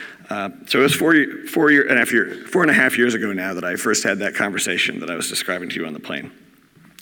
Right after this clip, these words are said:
I looked into it. I found out, well, this, this was true. In fact, there, there, there have been these discoveries. There are these sort of handshakes and blocked handshakes. And, um, it was all science reading. Uh,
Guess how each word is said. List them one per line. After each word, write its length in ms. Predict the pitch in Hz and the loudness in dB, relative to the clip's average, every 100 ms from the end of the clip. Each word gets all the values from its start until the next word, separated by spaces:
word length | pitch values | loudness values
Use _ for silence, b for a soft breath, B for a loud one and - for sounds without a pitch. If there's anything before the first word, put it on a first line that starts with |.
| - | -4
I 100 | 139 | 2
looked 240 | 165 170 135 | 4 4 2
into 240 | 117 104 | 2 0
it. 100 | 98 - B B B B B B B B B B | -2 -4 B B B B B B B B B B
I 60 | 120 | -2
found 240 | 143 135 | 2 4
out, 180 | 131 120 - - - | 4 4 -2 -16 -4
well, 100 | 120 | 0
this, 200 | 135 - | 2 0
this 220 | 123 117 | -2 -2
was 120 | - | -2
true. 420 | - - - - - | 0 2 2 0 -8
In 80 | - | -4
fact, 200 | 101 - | -2 2
there, 160 | 110 | 0
there, 340 | - 113 104 - | 2 -2 -2 -2
there 120 | 107 | 0
have 220 | 139 139 | 0 0
been 140 | 113 | -2
these 400 | 107 101 - - | 0 -2 -4 -8
discoveries. 520 | - - - 110 107 98 | -8 -8 -4 -2 -2 0
There 160 | 104 | 0
are 60 | 113 | 2
these 260 | 110 - - B B B B B B B _ _ _ _ | 2 -2 -8 B B B B B B B _ _ _ _
sort 120 | - | -16
of 80 | - | -10
handshakes 760 | - 120 120 117 107 110 - - | -2 2 4 4 4 2 -2 -6
and 120 | - | -6
blocked 300 | 107 104 - | -2 -2 -2
handshakes. 600 | - 98 - 90 98 - | 0 0 2 0 0 -4
And, 100 | - - B B B - | -8 -16 B B B -8
um, 340 | 104 98 - - | -6 -4 -8 -2
it 60 | |
was 100 | 123 | 0
all 120 | 127 117 - | 2 -2 -6
science 460 | - 120 127 110 - | -2 2 2 0 -6
reading. 540 | - 98 110 196 208 - - B B B - | -10 -2 -2 -2 -4 -10 -18 B B B -8
Uh, 220 | 50 | -6